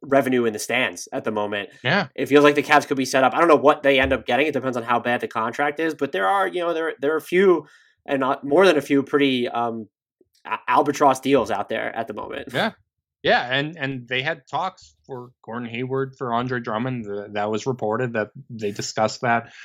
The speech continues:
Speaker 2: Um, there, there was talk Nick Batum, um, ha-, getting involved in that trade somehow with Andre Drummond. Like, there, there were options out there. They, they weren't able to get one done yet, but I, I now kind of foresee them going into the deadline where,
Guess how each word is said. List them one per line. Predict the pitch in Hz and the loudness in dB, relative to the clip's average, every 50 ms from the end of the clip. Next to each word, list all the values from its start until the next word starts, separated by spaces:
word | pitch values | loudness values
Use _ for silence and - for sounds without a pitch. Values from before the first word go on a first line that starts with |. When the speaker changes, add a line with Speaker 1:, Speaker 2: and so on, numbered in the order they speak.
| - - _ _ - | -20 -20 _ _ -4
Speaker 2:
Um, | 104 95 95 95 98 98 98 95 95 90 - | -2 0 0 0 -2 -2 -4 -4 -6 -4 0
there, | 104 104 107 101 101 104 - | 2 2 2 2 0 -4 -2
there | 107 101 101 | 0 0 0
was | 101 95 - - _ _ _ _ _ - | 0 -4 -6 -12 _ _ _ _ _ -4
talk | - 208 104 110 110 - | 0 0 0 0 -2 -4
Nick | 117 107 110 113 - - | -6 -4 -4 -4 -4 -6
Batum, | - - - 131 131 131 131 131 131 127 127 _ _ - | -10 -4 -2 -2 0 0 0 -2 -4 -6 -10 _ _ -8
um, | 110 104 101 101 101 101 98 101 98 98 98 98 98 - - | -6 -4 -4 -2 -4 -4 -6 -8 -10 -12 -14 -14 -16 -16 -12
ha-, | 98 107 113 - - 117 110 | -8 -8 -8 -8 -8 -10 -8
getting | 117 113 113 117 110 | -6 -6 -4 -4 -2
involved | 110 110 110 110 113 110 120 | -2 -2 -2 -2 -4 -2 -4
in | 117 107 | -4 -2
that | 110 110 117 113 | 0 -2 -2 -2
trade | - - 127 117 117 117 | -2 -2 -2 -2 -2 -4
somehow | - 123 117 110 113 117 117 117 | -4 -4 -2 0 0 0 -2 -2
with | 117 110 117 | -4 -4 -6
Andre | 113 113 110 117 113 110 | -6 -6 -6 -6 -6 -6
Drummond. | 120 120 120 120 120 117 | -4 -4 -4 -4 -4 -6
Like, | 113 107 104 - - - - - - - | -4 -6 -6 -8 -10 -20 -20 -20 -18 -12
there, | - 110 120 127 123 | -6 -4 -2 -2 -2
there | 123 131 127 127 | 0 0 0 2
were | 135 139 139 139 135 - _ _ - - | 2 2 2 2 0 -4 _ _ -2 2
options | 127 135 - - - 151 139 113 | 2 2 2 0 -4 -8 -6 -2
out | 117 113 120 127 127 | 0 -2 -2 -2 -4
there. | - 147 147 151 147 - _ | -8 -8 -8 -8 -10 -12 _
They, | 135 117 110 107 110 110 113 | -12 -8 -6 -6 -6 -6 -8
they | 113 | -8
weren't | 107 110 113 117 120 120 | -6 -4 -4 -2 -2 0
able | 123 120 120 113 110 | 0 0 -2 -4 -8
to | - - 113 107 104 101 | -8 -10 -10 -10 -10 -10
get | 104 120 117 110 | -6 -6 -6 -4
one | 110 107 104 | -4 -6 -4
done | 98 113 110 107 104 | -2 -2 -4 -2 -4
yet, | 110 147 160 131 110 _ - | -2 -2 -2 -2 -4 _ -8
but | 110 107 - _ _ - - - _ _ _ - | -8 -8 -8 _ _ -20 -20 -20 _ _ _ -4
I, | 120 117 117 | -4 -4 -4
I | 123 120 | -4 -4
now | 120 120 123 131 | -4 -2 -2 -2
kind | 127 - 127 123 | -4 -4 -6 -6
of | 117 - - | -6 -8 -10
foresee | 139 123 - - 123 117 | -12 -12 -10 -10 -12 -8
them | 113 117 117 117 120 120 117 | -8 -6 -6 -6 -8 -8 -8
going | 113 107 120 127 | -8 -6 -4 -4
into | 127 120 117 | -6 -6 -6
the | 120 127 123 | -6 -6 -6
deadline | 117 117 120 127 147 131 113 107 107 | -4 -2 -2 -2 0 -2 -2 -2 -4
where, | 107 110 110 107 107 107 | -4 -6 -4 -4 -4 -4